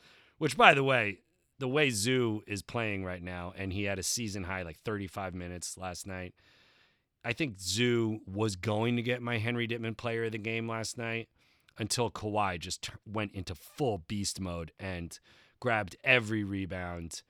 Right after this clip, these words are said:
and just took over late. And I know all my haters, I, I just gotta get off Twitter. I, I just have to be much more casual with my N B A. I just, I love N B A Twitter so much. And I love Clipper Twitter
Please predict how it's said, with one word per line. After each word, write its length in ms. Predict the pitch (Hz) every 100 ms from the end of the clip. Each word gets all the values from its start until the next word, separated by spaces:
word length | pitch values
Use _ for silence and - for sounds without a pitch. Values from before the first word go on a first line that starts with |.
| _ _ _ _ _
and 180 | 110 110
just 220 | 104 101 -
took 320 | - 151 - -
over 320 | 110 90 92
late. 400 | 92 95 87 80 _ _ _ _ _ _ _
And 160 | 127 123
I 80 | 127
know 320 | 131 139 135
all 340 | 120 110 120
my 380 | 127 123 117 113
haters, 440 | 98 107 120 117 107
I, 100 | 117
I 80 | 135
just 160 | 175
gotta 140 | 147 92
get 140 | 92
off 120 | 73
Twitter. 360 | - 104 104 -
I, 140 | 98 98
I 80 | 110
just 340 | 104 147 147 -
have 220 | 123 123
to 100 | 113
be 140 | 104
much 360 | 92 98 127 -
more 200 | 113 107
casual 760 | - 107 104 87 87 78 76 - _ _ _
with 180 | 104 -
my 340 | 98 92 85 - _ _ _
N 140 | 113 110
B 140 | 107
A. 60 | 104
I 60 |
just, 220 | 98 - -
I 80 | 107
love 320 | 107 135 143
N 140 | 127
B 100 | 117
A 80 | 110
Twitter 280 | - 107 87
so 320 | - - 92
much. 400 | 120 90 - - _ _ _ _ _ -
And 120 | 107
I 20 |
love 220 | 123 139
Clipper 340 | - 143 135 101
Twitter 460 | - 101 78 71